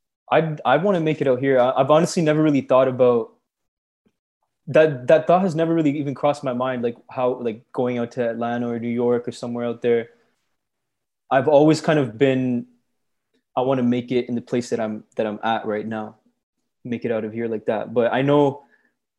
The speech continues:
it might be hard, and I know in the future that might be the move to, to go out there and, and maybe market out there and build a, build a career out there. But as of right now, I still feel it's a very early in my career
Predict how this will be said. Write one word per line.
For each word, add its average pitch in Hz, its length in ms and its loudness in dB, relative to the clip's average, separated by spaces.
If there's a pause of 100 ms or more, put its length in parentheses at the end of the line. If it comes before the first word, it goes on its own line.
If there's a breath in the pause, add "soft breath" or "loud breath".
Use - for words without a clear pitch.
(320)
it 139 80 0
might 143 200 2
be 151 80 4
hard, 143 280 6
and 131 60 2
I 127 40 0
know 143 140 2
in 156 60 4
the 139 60 4
future 139 720 4 (320)
that 127 220 2
might 127 160 0
be 131 100 4
the 123 80 4
move 123 280 0
to, 120 160 -6 (140)
to 127 100 -6
go 131 200 4
out 120 200 0
there 123 200 2
and, 113 240 -4
and 117 140 -4
maybe 113 360 -4 (120)
market 123 380 0
out 117 160 -2
there 123 160 2
and 113 120 -2
build 123 220 2
a, 113 60 -2
build 120 340 -4
a 113 40 -4
career 120 340 0
out 113 160 -4
there. 120 240 -2 (960 soft breath)
But 123 400 0
as 135 180 2
of 135 120 0
right 143 180 6
now, 151 160 4
I 139 60 2
still 170 260 2
feel 165 260 2
it's 151 140 0
a 135 40 -4
very 139 320 4
early 139 320 2
in 147 140 0
my 127 140 -2
career 117 400 -4